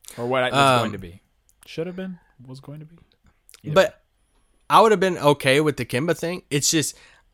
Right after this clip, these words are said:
Speaker 2: you do have to ask yourself the, you know, the question.
Speaker 1: More than
Speaker 2: what
Speaker 1: okay.
Speaker 2: is
Speaker 1: We
Speaker 2: better
Speaker 1: would've,
Speaker 2: for
Speaker 1: we would have been happy with the Kemba thing.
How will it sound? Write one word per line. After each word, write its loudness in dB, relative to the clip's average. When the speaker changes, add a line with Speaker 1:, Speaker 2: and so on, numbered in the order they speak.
Speaker 2:
you -8
do 0
have 2
to -2
ask 0
yourself -2
the, -8
you -8
know, -4
the -6
question. -4
Speaker 1:
More 2
than 2
Speaker 2:
what 4
Speaker 1:
okay. 0
Speaker 2:
is 0
Speaker 1:
We 2
Speaker 2:
better 4
Speaker 1:
would've, 2
Speaker 2:
for -14
Speaker 1:
we -2
would 2
have -4
been -8
happy -4
with -10
the -14
Kemba -14
thing. -20